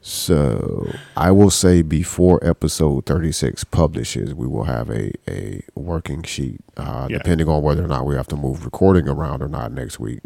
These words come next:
Speaker 1: Depends whether or not I'll have it done before we record. But, uh, yeah, we're gonna set up a Google Sheet and get some shortcuts hooked up so that we can quickly add ideas to the sheet and then check those things off as we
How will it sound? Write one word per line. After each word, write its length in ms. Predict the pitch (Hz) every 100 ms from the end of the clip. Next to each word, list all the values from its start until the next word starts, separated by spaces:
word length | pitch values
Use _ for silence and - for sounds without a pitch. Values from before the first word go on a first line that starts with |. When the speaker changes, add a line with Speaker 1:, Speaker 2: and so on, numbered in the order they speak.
| -
Speaker 1:
Depends 460 | 62 - 69 80
whether 240 | 78 60 64
or 60 |
not 180 | 80 69
I'll 160 | 64 69
have 160 | 62
it 100 | 57
done 200 | 62 60
before 260 | - - -
we 120 | 67
record. 440 | - - - - - - -
But, 200 | 64 57 - -
uh, 180 | 65 64
yeah, 140 | 65
we're 120 | 67
gonna 180 | 76 82
set 160 | 80 71
up 80 |
a 40 | 71
Google 260 | 73 71
Sheet 340 | - 67 65 60 -
and 300 | 67 69 73
get 120 | 58
some 140 | -
shortcuts 720 | 78 78 69 - 76 - - - _ - - - - _
hooked 280 | - - -
up 220 | 60 50
so 120 | - 67
that 120 | 55
we 80 | 60
can 220 | - 62
quickly 720 | - 78 76 67 67 69 60 -
add 240 | 73 69
ideas 800 | - 69 69 87 71 65 85 - - _ _ -
to 420 | - 73 71 85 -
the 100 | 78
sheet 440 | - 73 - -
and 120 | - 71
then 400 | 71 82 80 80 _ -
check 260 | - 78
those 220 | 82 80
things 320 | - 87 85 78
off 300 | 85 82 -
as 300 | 73 73 71
we 320 | 73 73 71